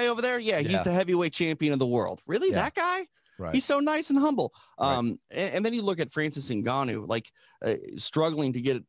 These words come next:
Speaker 1: uh, you know, out of Cameroon, and, and Joe Rogan has chronicled his story being
Speaker 2: Oh,
Speaker 1: essentially
Speaker 2: wow.
Speaker 1: left for dead in Morocco,
Speaker 2: Yeah.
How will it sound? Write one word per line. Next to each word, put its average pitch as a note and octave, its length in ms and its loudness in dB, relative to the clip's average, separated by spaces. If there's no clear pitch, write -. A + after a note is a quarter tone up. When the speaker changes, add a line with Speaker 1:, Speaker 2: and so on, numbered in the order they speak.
Speaker 1:
uh, A2+ 180 0
you G#2+ 120 -4
know, G2+ 60 -2
out C3+ 160 -2
of B2+ 40 -8
Cameroon, B2 640 2
and, G2+ 100 0
and A#2+ 180 0
Joe C3+ 180 2
Rogan C3+ 260 0
has A#2 100 -6
chronicled C3 420 -2
his A2+ 140 -2
story C3 340 2
being B2 400 2
Speaker 2:
Oh, B2+ 160 4
Speaker 1:
essentially B2+ 460 4
Speaker 2:
wow. A#2 80 2
Speaker 1:
left C3+ 160 0
for A#2+ 120 -2
dead B2+ 280 0
in A2+ 60 -4
Morocco, A2+ 640 0
Speaker 2:
Yeah. F3 40 -12